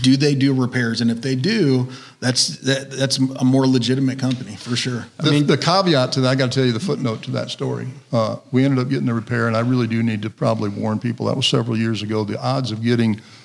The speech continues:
Speaker 2: much repair work done for three hundred seventy-five dollars these days
Speaker 3: <laughs>
Speaker 2: are pretty low.
Speaker 3: Right,
Speaker 2: But
Speaker 3: yeah.
Speaker 2: it's still less than the cost of replacement.
Speaker 3: Sure.
Speaker 2: But, but when she said that, I said, "Well, what's he gonna do for that?" She goes, "I think he's gonna replace it."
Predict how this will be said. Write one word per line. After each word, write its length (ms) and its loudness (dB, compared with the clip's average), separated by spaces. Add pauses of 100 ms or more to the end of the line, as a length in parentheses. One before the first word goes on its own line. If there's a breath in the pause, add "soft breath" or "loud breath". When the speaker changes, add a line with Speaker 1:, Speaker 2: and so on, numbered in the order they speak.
(100)
Speaker 2:
much 240 2
repair 320 -2
work 240 -4
done 200 -2
for 120 -6
three 180 -4
hundred 240 -4
seventy-five 460 -4
dollars 340 0
these 180 0
days 200 -2
Speaker 3:
<laughs> 240 -4
Speaker 2:
are 180 0
pretty 280 4
low. 420 2
Speaker 3:
Right, 260 0 (160)
Speaker 2:
But 60 0
Speaker 3:
yeah. 80 2
Speaker 2:
it's 80 0
still 240 2
less 240 2
than 180 -2
the 80 -4
cost 320 -4
of 80 -8
replacement. 520 -8 (120)
Speaker 3:
Sure. 240 -2
Speaker 2:
But, 320 -2
but 140 -2
when 100 -2
she 140 -2
said 280 -2
that, 160 0
I 80 -2
said, 180 -4
"Well, 100 0
what's 160 -4
he 80 -4
gonna 160 0
do 160 -2
for 140 -8
that?" 340 -8
She 120 -2
goes, 200 -4
"I 80 -4
think 360 -4
he's 200 -6
gonna 200 -2
replace 440 -4
it." 100 -12